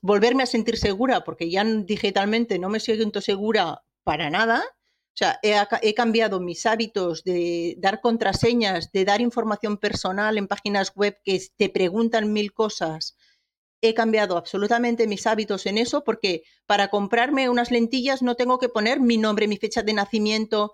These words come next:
dónde vivo, ni mi, s-, ¿me entiendes? O sea, he cambiado completamente este tipo de hábitos y en eso me ha ayudado, pero en ese momento yo no era consciente de que, pues eso, es que si no se me había pasado ni por la cabeza que mi, que alguien podía entrar en mi email.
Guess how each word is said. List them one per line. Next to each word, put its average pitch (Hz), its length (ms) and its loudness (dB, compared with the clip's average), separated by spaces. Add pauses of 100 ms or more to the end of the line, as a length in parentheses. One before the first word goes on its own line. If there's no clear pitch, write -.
(240)
dónde 214 360 4
vivo, 202 580 -2
ni 214 220 -2
mi, 208 320 -4
s-, - 180 -18
¿me 220 160 -2
entiendes? 214 520 -2
O - 20 -20
sea, 190 360 0
he 226 120 -2
cambiado 240 340 0
completamente 226 600 -2
este 196 180 -8
tipo 226 240 -6
de 226 140 2
hábitos 254 680 -2 (400)
y 202 60 0
en 208 100 2
eso 233 160 0
me 311 80 0
ha 277 40 0
ayudado, 208 440 -2
pero 170 180 -4
en 185 220 -4
ese 247 220 -2
momento 262 340 0
yo 302 160 -2
no 285 80 0
era 196 140 -2
consciente 196 720 -2
de 175 180 -4
que, 160 520 -4 (220)
pues 208 140 -2
eso, 254 160 -2
es 214 100 -2
que 220 80 -2
si 233 100 0
no 233 80 2
se - 100 0
me 330 80 4
había 269 140 0
pasado 254 220 0
ni 277 80 4
por 208 160 -4
la 175 100 -2
cabeza 240 360 -2
que 196 100 -2
mi, 180 460 -4
que 190 180 2
alguien 190 240 2
podía 175 240 -2
entrar 156 220 -2
en 156 100 -2
mi 156 140 -6
email. 165 440 -6